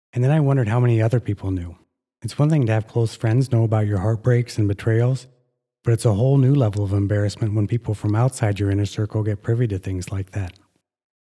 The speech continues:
Jobs and coworkers, well, we know a lot about each other because we spend so much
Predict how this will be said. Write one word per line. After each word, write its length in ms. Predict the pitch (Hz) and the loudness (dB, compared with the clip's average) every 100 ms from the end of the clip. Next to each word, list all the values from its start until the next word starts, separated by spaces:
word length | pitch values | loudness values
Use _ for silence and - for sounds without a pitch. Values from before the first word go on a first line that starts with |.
| _ _ _ _ _ _ _ _ | _ _ _ _ _ _ _ _
Jobs 280 | - 120 127 | 0 2 4
and 140 | 127 110 | 4 2
coworkers, 600 | 123 120 123 120 139 110 | 0 2 -2 0 -2 0
well, 380 | 113 113 110 92 _ - | 0 0 -2 -4 _ -4
we 80 | 117 | 2
know 160 | 131 | 2
a 20 | |
lot 220 | 139 117 120 | 4 2 2
about 260 | 110 151 | 2 0
each 180 | 151 - | 0 -4
other 200 | 98 107 | -4 -4
because 240 | 110 113 | -4 -4
we 100 | 104 | -4
spend 300 | 107 123 117 | -2 0 0
so 180 | 107 110 | 0 -2
much 300 | 117 113 - | 0 -2 -4